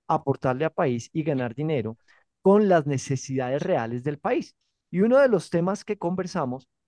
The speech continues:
fue precisamente el sector salud, donde existen muchas oportunidades. Ahora ustedes anuncian esta alianza de comenzar a explorar, de comenzar a mirar, de, de, de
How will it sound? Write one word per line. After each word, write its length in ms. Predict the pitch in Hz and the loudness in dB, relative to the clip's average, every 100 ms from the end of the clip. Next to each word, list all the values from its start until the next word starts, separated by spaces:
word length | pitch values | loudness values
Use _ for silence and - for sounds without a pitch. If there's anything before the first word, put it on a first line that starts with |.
| _ | _
fue 160 | 156 156 | 0 2
precisamente 840 | 175 - 180 185 185 185 185 190 - | 0 -2 -4 -2 0 0 -2 -4 -2
el 240 | 165 147 | -4 -4
sector 580 | - 139 - - 135 131 | -6 -8 -4 0 2 0
salud, 460 | - 139 139 123 - _ _ _ - | -8 -8 -4 -4 -6 _ _ _ -2
donde 240 | 151 147 | 0 0
existen 540 | - 170 - 196 202 _ _ | -4 -10 -4 -4 -4 _ _
muchas 720 | 131 143 165 214 190 190 180 | -4 0 4 4 4 0 -4
oportunidades. 800 | 170 151 139 123 120 107 107 _ _ _ _ | -4 -6 -8 -8 -8 -8 -14 _ _ _ _
Ahora 400 | 147 165 202 - | 4 6 4 2
ustedes 680 | 202 - - 160 180 202 - _ _ - | -6 -4 -2 0 0 -4 -12 _ _ -8
anuncian 800 | 170 202 214 147 - 127 123 - _ _ _ | -2 0 0 -4 -8 -12 -12 -16 _ _ _
esta 300 | 143 147 185 | -6 -4 -2
alianza 500 | 190 214 165 131 151 | 0 0 0 -4 -2
de 120 | 151 151 | -4 -4
comenzar 440 | 127 117 131 127 | -6 -6 -6 -4
a 40 | |
explorar, 720 | 160 - - 180 131 123 123 | -4 -8 0 2 4 0 0
de 100 | 120 | -4
comenzar 460 | - 117 113 117 117 | -4 -8 -8 -6 -2
a 60 | 165 | 0
mirar, 460 | 185 139 127 131 - - _ _ | 2 2 0 -2 -6 -18 _ _
de, 240 | 127 135 - | -4 -4 -2
de, 160 | 139 - - | -6 -4 -2
de 180 | 127 | -2